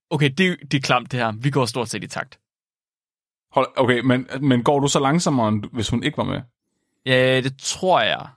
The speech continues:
Speaker 2: Du s-,
Speaker 1: Ja, det tror
Speaker 2: ja,
Speaker 1: jeg
Speaker 2: går
Speaker 1: godt.
Speaker 2: hun hurtigere for at følge med dig, end hun normalt
Speaker 1: Ja, nu var jeg lige tænker over det. Nu var jeg lige tænker over det. Jeg, jeg er helt sikker, fordi det, hun, hun plejer at sige, at jeg skal slappe af.
Speaker 2: Okay.
Speaker 1: Ja.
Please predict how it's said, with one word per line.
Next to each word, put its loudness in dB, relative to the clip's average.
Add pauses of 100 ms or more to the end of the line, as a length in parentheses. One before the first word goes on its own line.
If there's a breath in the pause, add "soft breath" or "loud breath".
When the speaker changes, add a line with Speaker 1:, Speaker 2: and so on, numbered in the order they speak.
(420)
Speaker 2:
Du -4
s-, -8
Speaker 1:
Ja, 2
det -2
tror 0
Speaker 2:
ja, -2
Speaker 1:
jeg -2
Speaker 2:
går 2
Speaker 1:
godt. 4
Speaker 2:
hun -4
hurtigere 0 (920)
for 0
at 0
følge 0
med 2
dig, 0
end -8
hun -2
normalt -2
Speaker 1:
Ja, 2
nu 4
var 4
jeg 2
lige -4
tænker -2
over 2
det. -10
Nu -2
var 0
jeg 0
lige -8
tænker -4
over -4
det. -4
Jeg, 2
jeg 2
er -8
helt 0
sikker, -2
fordi -6
det, -2
hun, 0
hun -14
plejer 2
at 0
sige, 0
at 2
jeg 0
skal -6
slappe -2
af. -4
Speaker 2:
Okay. -2 (880)
Speaker 1:
Ja. -2